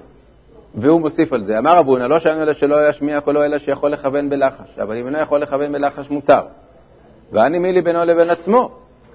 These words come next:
אבל בציבור אסור, דעתי למטרד ציבורא." אז מותר אפילו להשמיע, ב-, להתפלל שמונה עשרה קצת בקול, אם אתה ביחידות. כלומר, בקול כזה שגם אחרים, אחרים יכולים לשמוע, אבל בציבור בשום אופן לא.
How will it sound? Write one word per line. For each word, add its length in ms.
אבל 180
בציבור 500
אסור, 240
דעתי 260
למטרד 360
ציבורא." 400
אז 240
מותר 320
אפילו 520
להשמיע, 440
ב-, 120
להתפלל 720
שמונה 200
עשרה 280
קצת 280
בקול, 380
אם 140
אתה 140
ביחידות. 520
כלומר, 200
בקול 300
כזה 220
שגם 220
אחרים, 460
אחרים 360
יכולים 280
לשמוע, 300
אבל 140
בציבור 380
בשום 260
אופן 260
לא. 80